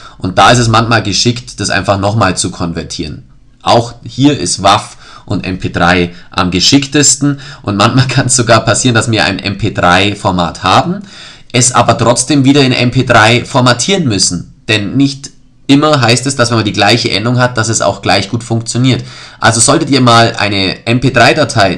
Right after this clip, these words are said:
nicht in den Movie Maker umwandeln können, dann konvertiert's mit diesem X-Media-Codec oder wie das auch nochmal heißt, X-Media, äh, Recode, ähm, und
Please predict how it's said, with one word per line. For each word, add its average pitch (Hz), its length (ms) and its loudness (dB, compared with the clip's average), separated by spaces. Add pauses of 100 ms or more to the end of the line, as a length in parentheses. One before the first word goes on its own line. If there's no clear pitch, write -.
nicht 151 360 0
in 123 100 0
den 127 120 4
Movie 165 240 0
Maker 95 480 -2 (280)
umwandeln 101 560 2
können, 82 380 -6 (360)
dann 131 180 2
konvertiert's 123 760 2
mit 135 180 -2
diesem 113 300 0
X-Media-Codec 160 1200 0
oder 117 200 0
wie 127 80 2
das 127 140 0
auch 131 140 -2
nochmal 131 260 0
heißt, 147 320 -4
X-Media, 160 840 -2 (400)
äh, - 100 -4
Recode, 139 640 2 (520)
ähm, 120 340 4
und 147 240 0